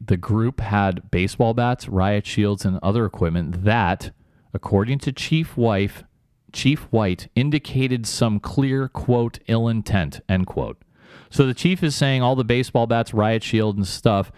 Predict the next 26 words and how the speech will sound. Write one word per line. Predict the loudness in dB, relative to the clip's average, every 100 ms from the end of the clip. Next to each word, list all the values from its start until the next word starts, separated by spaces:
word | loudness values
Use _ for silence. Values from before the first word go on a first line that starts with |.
| -20 _
indicated | 0 2 2 0 0 2
ill | 2
intent, | 0 0 -2 0
but | 0 0
the | -2
bear | 2 2 2
spray | 0 2 2 4 0 -4 _ _ -6
fucking | 2 2 2 2
doesn't, | 2 2 0 0
and | 0 0
people | 0 2 0 0
wearing | 0 2 2
long | 2 2 2
guns | 0 0 0
in | 0
public, | 0 0 0 0
which | 0
I | 0
think | 0 0
is | 0 0
the |
most | 0 0 -4
fucking | -6 0 0 0 0
dorky | 2 0 0 -2
thing | 0 2
ever, | 2 2 0